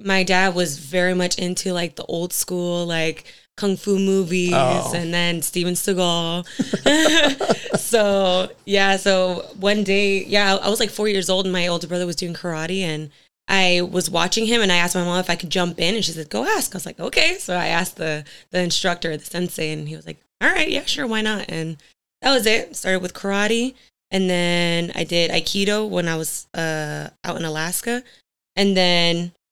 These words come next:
Speaker 1: tried jiu-jitsu for a little bit in New Mexico and it was pretty cool. Um, and then when I came back to San Diego, that's when I, uh,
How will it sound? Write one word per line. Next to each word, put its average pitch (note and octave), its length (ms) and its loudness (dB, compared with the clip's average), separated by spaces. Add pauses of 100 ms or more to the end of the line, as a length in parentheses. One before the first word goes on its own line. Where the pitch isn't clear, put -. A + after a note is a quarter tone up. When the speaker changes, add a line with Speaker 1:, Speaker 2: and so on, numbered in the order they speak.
(260)
Speaker 1:
tried A3+ 300 2
jiu-jitsu A3 500 0
for - 160 -4
a F3+ 60 2
little F#3+ 260 0
bit G#3+ 200 0
in G3 100 2
New F#3+ 80 2
Mexico G#3+ 600 -2
and F#3+ 120 0
it F#3+ 60 4
was G#3 160 0
pretty A#3 220 -2
cool. E3+ 400 -4 (580)
Um, E3+ 500 0 (100)
and G3 100 2
then G3 100 2
when F#3 100 2
I F3 60 -2
came F#3 380 0
back E3+ 260 0
to G3 100 -6
San F3+ 240 -2
Diego, D#3+ 260 -2
that's D3+ 260 -6
when E3 120 -6
I, D#3+ 240 -8
uh, C#3+ 300 -10